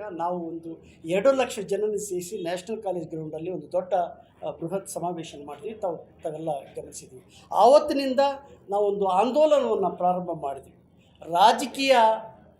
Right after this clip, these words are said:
ರಾಜಕೀಯ ಏನು ಜನಾಂದೋಲನ ಅಂತ ನಾವು ಕರೆದು ಅದಕ್ಕೆ ದಲಿತ ಸಂಘರ್ಷ ಸಮಿತಿಗಳ ಆಂದೋಲನ, ಆ, ರಾಜಕೀಯ ಜನಜಾಗೃತಿಗಾಗಿ ದಲಿತ ಸಂಘಟನೆಗಳ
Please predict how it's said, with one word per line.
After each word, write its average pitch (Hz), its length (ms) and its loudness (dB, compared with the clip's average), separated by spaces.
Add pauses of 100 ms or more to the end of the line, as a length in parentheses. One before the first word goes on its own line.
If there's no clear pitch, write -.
(1900)
ರಾಜಕೀಯ 247 500 2 (640)
ಏನು 196 500 -2
ಜನಾಂದೋಲನ 233 640 2 (1120)
ಅಂತ 180 160 -4
ನಾವು 175 220 -4
ಕರೆದು 175 480 -6 (140)
ಅದಕ್ಕೆ 196 520 -6 (100)
ದಲಿತ 185 160 -6
ಸಂಘರ್ಷ 220 260 -8
ಸಮಿತಿಗಳ 180 420 -10
ಆಂದೋಲನ, 170 680 -8 (840)
ಆ, 76 220 -10 (500)
ರಾಜಕೀಯ 185 280 -2
ಜನಜಾಗೃತಿಗಾಗಿ 165 1080 -8
ದಲಿತ 175 200 -12
ಸಂಘಟನೆಗಳ 147 540 -18